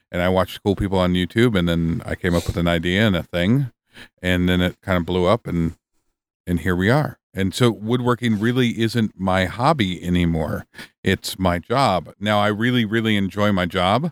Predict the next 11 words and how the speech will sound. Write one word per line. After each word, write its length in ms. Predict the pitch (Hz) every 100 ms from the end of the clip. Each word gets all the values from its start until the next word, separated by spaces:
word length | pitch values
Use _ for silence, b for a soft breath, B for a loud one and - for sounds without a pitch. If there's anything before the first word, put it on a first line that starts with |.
| _ B B B
but 100 | 101 98
I 120 | 101
don't 180 | 101 101
enjoy 380 | 95 87 95 92
it 140 | -
like 280 | 85 87 -
I 400 | 85 85 85 82 -
would 200 | 90 87
enjoy 400 | 87 85 90 87
a 20 | 82
hobby. 560 | - 131 95 80 78